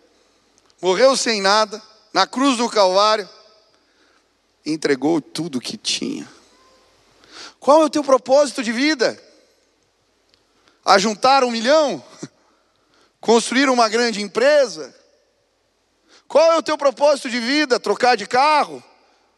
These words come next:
Comprar um apartamento maior? Sabe por que nós não oramos continuamente? Porque os nossos propósitos se corromperam. Dizemos que Deus é o centro, mas Ele não é.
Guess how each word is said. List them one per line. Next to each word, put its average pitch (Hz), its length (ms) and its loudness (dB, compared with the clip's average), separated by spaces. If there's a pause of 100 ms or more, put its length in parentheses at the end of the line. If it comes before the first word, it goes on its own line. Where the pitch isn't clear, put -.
(360)
Comprar 220 340 0
um 269 40 2
apartamento 247 540 -2
maior? 226 560 0 (560)
Sabe 302 240 2
por 277 220 -6
que 294 200 0
nós 285 280 0
não 294 180 0
oramos 285 340 0
continuamente? 269 760 -2
Porque 269 440 0 (440)
os 147 200 -16
nossos 185 560 -8
propósitos 156 1500 -6 (400)
se - 180 -4
corromperam. 143 800 -6 (1800)
Dizemos 226 540 0
que 170 100 -10
Deus 180 240 0
é 185 80 2
o 170 80 0
centro, 190 420 -4
mas 170 360 -2
Ele 170 200 0
não 151 480 -4
é. 131 300 -6